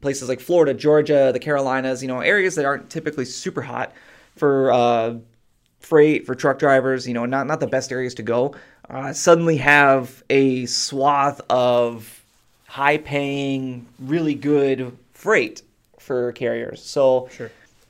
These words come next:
Speaker 1: they're gonna start heading that direction because that's where all the good money and the good freight is, and that's, I mean, why wouldn't you, right?
Speaker 2: Mm-hmm.
Speaker 1: So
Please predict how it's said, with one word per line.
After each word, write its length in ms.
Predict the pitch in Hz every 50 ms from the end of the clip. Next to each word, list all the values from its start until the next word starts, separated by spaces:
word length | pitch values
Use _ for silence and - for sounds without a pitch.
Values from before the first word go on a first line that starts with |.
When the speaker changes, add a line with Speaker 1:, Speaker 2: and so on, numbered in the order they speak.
| _ _ _ _ _ _ -
Speaker 1:
they're 100 | 175 180
gonna 140 | 202 196
start 180 | 175 - 185 170
heading 220 | 170 175 160 160
that 140 | 151 143 139
direction 340 | 139 127 127 117 113 - 127
because 220 | 117 113 123 113
that's 180 | - 117 117 -
where 240 | 123 123 120 120 113
all 360 | - 120 120 117 110 113 110
the 100 | 107 113
good 160 | 104 120 110
money 220 | 113 117 117 117 117
and 60 | 113
the 60 | 117
good 160 | 104 117 117
freight 240 | - 110 104 104 107
is, 180 | 107 123 135 -
and 180 | 107 107 107 107
that's, 240 | 107 - - -
I 40 | -
mean, 200 | 104 101 98 104
why 100 | 110 113
wouldn't 340 | 117 120 139 170 156 127 117
you, 160 | 107 107 107 -
right? 260 | - 123 127 143 117
Speaker 2:
Mm-hmm. 220 | 110 107 117 117 123 131 - _ _ _ _ _
Speaker 1:
So 580 | - - 175 160 156 151 151 139 123 - -